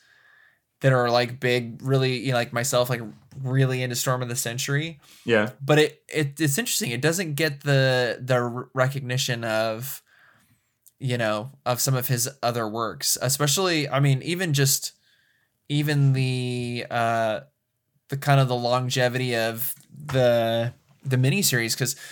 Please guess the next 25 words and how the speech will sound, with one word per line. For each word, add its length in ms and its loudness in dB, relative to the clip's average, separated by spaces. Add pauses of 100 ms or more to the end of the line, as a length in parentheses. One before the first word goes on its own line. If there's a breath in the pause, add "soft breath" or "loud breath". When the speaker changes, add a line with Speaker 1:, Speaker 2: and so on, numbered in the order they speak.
(260 loud breath)
Speaker 1:
you 60 4
know, 120 8
like, 200 2
everybody 340 4
talks 280 6
about 220 2
the 140 -2
It 220 -2
miniseries 880 -6
and 400 -4
The 80 -4
Stand, 800 -4 (400 soft breath)
um, 560 0 (160)
and 200 4
that 140 4
one's 160 -4
not 160 0
talked 220 -4
about 120 -2
as 100 -4
much. 240 -2
But 120 2
again, 300 0
like, 320 -2
it's, 380 0